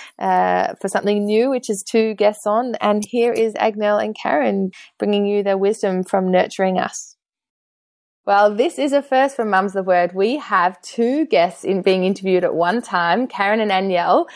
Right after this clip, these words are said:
from Nurturing Us. I'm so excited to do this with you. The fact that we've got you there in Australia and me here in Holland and three of us on Skype, the technology is fantastic. But I'm gonna,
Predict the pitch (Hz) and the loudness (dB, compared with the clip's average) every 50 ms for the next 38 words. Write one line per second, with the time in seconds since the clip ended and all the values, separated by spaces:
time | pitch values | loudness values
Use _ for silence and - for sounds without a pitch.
0 | - - - - 214 208 202 196 196 185 - - 226 214 214 - - 170 180 214 | -20 -12 -6 -4 -2 0 2 2 2 0 0 0 0 0 -2 -2 -2 0 0 -2
1 | - - - 202 202 220 214 - - 262 226 226 233 226 240 208 196 196 196 220 | -2 -2 0 0 0 0 -2 0 2 2 4 4 4 4 2 2 2 0 -2 -2
2 | 196 202 190 185 190 185 - 202 185 180 180 175 185 202 208 - 208 196 - - | 0 0 2 2 0 0 0 -2 0 0 0 0 0 0 0 0 0 -2 0 0
3 | 208 180 190 196 190 - 196 185 - - - 202 214 233 233 233 226 220 214 214 | 0 0 0 0 2 2 2 2 2 0 -2 -4 -2 0 4 4 6 6 6 6
4 | 208 208 208 202 196 - - 190 180 180 180 180 175 175 185 196 190 190 214 220 | 4 2 0 -4 -6 -2 2 2 4 4 4 4 4 2 0 -2 -4 -2 0 0
5 | 208 202 202 208 196 180 175 170 170 165 170 170 180 - - 208 208 202 196 185 | 0 0 0 0 0 2 2 2 2 0 -2 -4 -6 -6 -4 -2 0 0 2 2
6 | 185 190 - - 180 190 185 - - 180 175 175 - - 185 185 - - - 196 | 0 0 0 -2 -4 -4 -4 -2 0 0 2 2 0 -2 -2 -2 -2 -2 0 2
7 | 185 180 180 180 185 180 180 180 - - 175 170 180 - 185 180 185 - - 165 | 2 2 2 0 0 -2 -4 -2 -2 -2 -2 -2 -2 -2 -2 -2 -2 -2 -6 -8
8 | - _ - 185 185 190 202 220 220 233 226 226 214 214 220 220 208 208 196 | -6 _ -2 0 2 2 2 0 0 0 0 0 0 0 0 0 0 0 -2